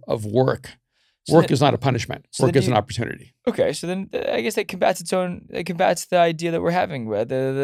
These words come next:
Speaker 2: the idea at hand. So are just young p-, so, okay, young people need to work hard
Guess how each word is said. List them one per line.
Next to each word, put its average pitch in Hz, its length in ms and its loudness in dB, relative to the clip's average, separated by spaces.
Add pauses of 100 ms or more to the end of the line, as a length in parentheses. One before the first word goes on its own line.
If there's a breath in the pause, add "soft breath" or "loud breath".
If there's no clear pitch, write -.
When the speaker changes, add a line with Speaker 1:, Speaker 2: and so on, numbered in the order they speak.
(120)
Speaker 2:
the 107 60 2
idea 147 300 0
at 123 60 -2
hand. 123 300 -4 (420 soft breath)
So 170 320 0
are 160 140 8
just 151 200 0
young 143 240 4
p-, - 220 -14
so, 175 180 2 (180)
okay, 135 260 4 (540)
young 151 240 8
people 202 160 -2
need 202 80 2
to 180 60 6
work 160 200 8
hard 127 300 6